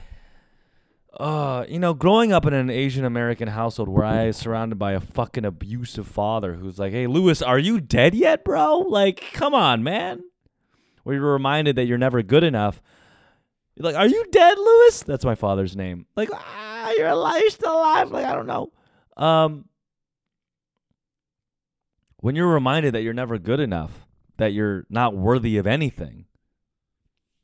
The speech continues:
over and over and over and over again, you're reminded that in,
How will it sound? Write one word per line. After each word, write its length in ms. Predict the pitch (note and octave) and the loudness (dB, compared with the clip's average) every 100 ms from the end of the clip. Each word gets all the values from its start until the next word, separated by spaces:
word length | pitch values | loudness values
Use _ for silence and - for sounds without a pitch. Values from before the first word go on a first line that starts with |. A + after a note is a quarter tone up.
| _ _ _ _ | _ _ _ _
over 380 | C#3 D#3 C3+ C3 | 2 2 2 0
and 100 | B2 | 2
over 280 | C3+ A#2+ B2 | 0 0 -2
and 100 | A#2 | 0
over 260 | B2 A2+ | -2 -2
and 80 | A2+ | -4
over 300 | A#2+ A2+ A2 | -4 -4 -4
again, 400 | G2+ G2+ A#2 C3 | -4 -2 0 0
you're 160 | G2+ F#2+ | 0 -2
reminded 460 | F#2 A2 B2+ G2 | -2 -4 -4 -6
that 180 | G2 F#2 - - D#2+ _ - | -6 -8 -12 -20 -20 _ -12
in, 200 | G#2+ G2+ | -10 -10